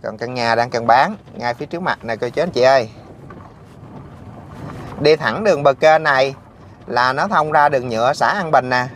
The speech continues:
ra Ủy ban xã rồi ra Thanh Điền, cụm công nghiệp Thanh Điền được luôn. Đây, nếu cô chú anh chị thích kênh Nhà Đất Việt Nam thì nhớ bấm thích, bấm đăng ký kênh để xem nhiều video clip khác nữa nha cô chú anh chị ơi.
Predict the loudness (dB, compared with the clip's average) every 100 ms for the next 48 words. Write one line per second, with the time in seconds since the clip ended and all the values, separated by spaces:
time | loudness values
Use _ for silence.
0 | -2 0 2 2 0 0 0 2 2 2
1 | 0 4 4 4 0 0 2 2 0 -6
2 | -4 -4 -4 -4 0 2 2 0 2 6
3 | 6 2 -18 _ _ _ _ _ _ _
4 | _ _ _ -20 -20 -20 -20 -20 -20 -20
5 | -20 -20 -20 -20 -20 -20 -18 -18 -20 -20
6 | -20 -20 -20 -20 -20 -20 -20 -20 -20 -2
7 | 2 4 4 2 -2 _ _ -4 -2 2
8 | 0 2 2 4 2 2 2 2 2 2
9 | 0 0 -2 0 0 0 0 0 -2 0
10 | 2 0 _ _ _ -4 -4 -4 -6 0
11 | 6 6 4 -2 _ _ _ _ -6 -4
12 | -4 -2 -4 -2 -4 2 2 2 -2 2
13 | 2 2 0 -4 -4 -4 -2 -2 2 6
14 | 6 6 0